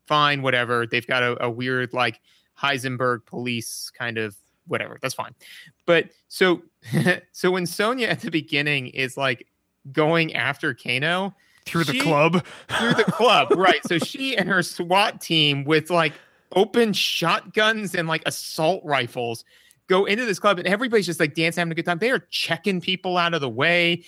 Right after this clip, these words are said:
Speaker 2: They
Speaker 1: And
Speaker 2: open fire.
Speaker 1: Well, that was the best part. Is that, so then <clears throat> a, a m-, mobster or whatever, like, they come to where, like, Kano's, you know, V I P area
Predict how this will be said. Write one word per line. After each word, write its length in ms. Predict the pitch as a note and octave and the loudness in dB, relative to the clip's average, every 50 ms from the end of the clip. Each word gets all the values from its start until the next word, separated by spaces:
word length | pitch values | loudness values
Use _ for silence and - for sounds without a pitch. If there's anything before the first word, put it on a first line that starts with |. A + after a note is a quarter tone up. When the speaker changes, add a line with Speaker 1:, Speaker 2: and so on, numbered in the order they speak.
| - - | -4 0
Speaker 2:
They 200 | A3 G#3+ C#4 C#4+ D#3+ | 2 2 4 4 4
Speaker 1:
And 80 | D#3 | 4
Speaker 2:
open 400 | G3+ C4 C#4+ - - G#4+ D#4+ F4+ | 4 4 6 6 4 4 4 4
fire. 840 | - - - - - F#3+ E3 F#3+ F4+ G4+ F4+ F3+ D3 C#3 C3 B2 A#2+ - - - - | 0 -6 -8 -2 2 2 4 4 6 6 4 4 4 2 0 -2 -6 -10 -16 -12 -10
Speaker 1:
Well, 100 | F#3+ G#3+ | -6 -2
that 180 | - B3+ C#4 D#4+ | 0 0 0 0
was 100 | E4+ D#4+ | -2 -4
the 60 | D#4+ | 0
best 240 | A3+ B3 A#3 G#3 - | 2 2 2 2 2
part. 140 | B3 A3 E3+ | 0 0 0
Is 100 | D#3+ F#3 | 0 0
that, 160 | F#3+ F3+ - | -2 0 0
so 100 | - G#3 | 0 2
then 220 | A3 A#3 A#3 - - - | 2 0 0 -2 -2 0
<clears throat> 0 | C4 A3 G3 G3 E3+ - _ _ - | 2 2 2 2 0 -2 _ _ 0
a, 240 | F3+ F3+ F3+ F3 F3 - | 2 2 2 0 0 0
a 200 | E3 D#3 D#3 D#3 F#3+ | 0 0 0 -2 -4
m-, 280 | D3+ C#3 C#3+ D#3 D#3 _ - - - | -6 -6 -6 -6 -8 _ -16 -10 -6
mobster 400 | D3+ D3 D3+ D#3+ G3 G#3 - - | -2 0 2 2 2 2 0 0
or 80 | G3+ E3+ | 0 0
whatever, 400 | C#3 D3 D3 D#3 E3+ E3 D#3+ C#3+ | 0 0 0 0 0 0 -2 -2
like, 280 | C3+ C3+ C3 B2+ - | -2 -2 -2 -2 0
they 200 | - E3+ F#3 G3 | 0 2 2 2
come 380 | F#3 - - - F3+ F3 E3+ E3 | 0 -4 -4 -2 -2 -2 0 -2
to 100 | E3+ D3+ | -4 -4
where, 140 | C#3 D3 C#3+ | -2 -2 -2
like, 160 | C#3 C3 - | -2 -4 -4
Kano's, 560 | - - D3+ D3 D3 D3 C#3 C3 A#2 - - | -4 -4 -2 -2 0 -2 -2 -4 -6 -10 -10
you 120 | - C3+ B2+ | -8 -6 -4
know, 160 | B2 A2+ G#2+ | -4 -4 -6
V 260 | G#2 G#2 B2+ B2+ C3+ | -6 -4 -2 0 0
I 140 | C3 B2 A#2+ | 0 0 -2
P 460 | - - - - B2+ B2+ B2+ B2 - - | -6 -10 -8 -6 -4 -2 0 0 -2 -2
area 500 | - A#2 A#2+ A#2+ B2 A#2+ A#2 A2 A2 | -4 -6 -6 -4 -2 -2 -2 -2 -2